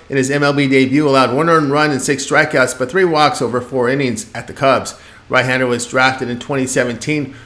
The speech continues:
worked thirty-two games in triple A last year, E R A four point five three, whip of one point four nine. The Dominican made twelve appearances in triple A this season, compiling an E R A of four point five five,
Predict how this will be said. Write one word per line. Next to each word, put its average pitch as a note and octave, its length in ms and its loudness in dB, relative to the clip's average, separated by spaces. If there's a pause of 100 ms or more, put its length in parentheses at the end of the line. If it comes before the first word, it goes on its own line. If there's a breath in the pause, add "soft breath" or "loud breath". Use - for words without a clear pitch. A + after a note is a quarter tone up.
(120)
worked C3 200 -2
thirty-two D3+ 640 0
games C#3+ 340 -4
in B2+ 80 -6
triple C3+ 400 -2
A D3 140 2
last C#3 440 0
year, D3+ 240 0
E C#3 120 2
R C3 120 2
A B2 120 0
four F#3 260 0
point D3+ 240 -2
five C3 300 2
three, C3+ 140 2
whip F3 180 2
of E3+ 100 -4
one D3+ 180 0
point C3 200 -2
four C3 200 -2
nine. B2+ 380 2 (380 loud breath)
The G#2+ 80 -8
Dominican B2+ 420 -2
made A#2+ 240 0
twelve C3 320 0
appearances C3 400 -2
in B2 80 -2
triple C3 320 -2
A C3+ 140 4
this C3 280 -4
season, C3+ 300 -2
compiling C3 460 0
an A#2 100 -4
E C3+ 80 2
R B2 140 2
A B2+ 100 2
of A2 120 -2
four F3+ 200 0
point D#3 260 0
five C3+ 320 2
five, C#3 260 2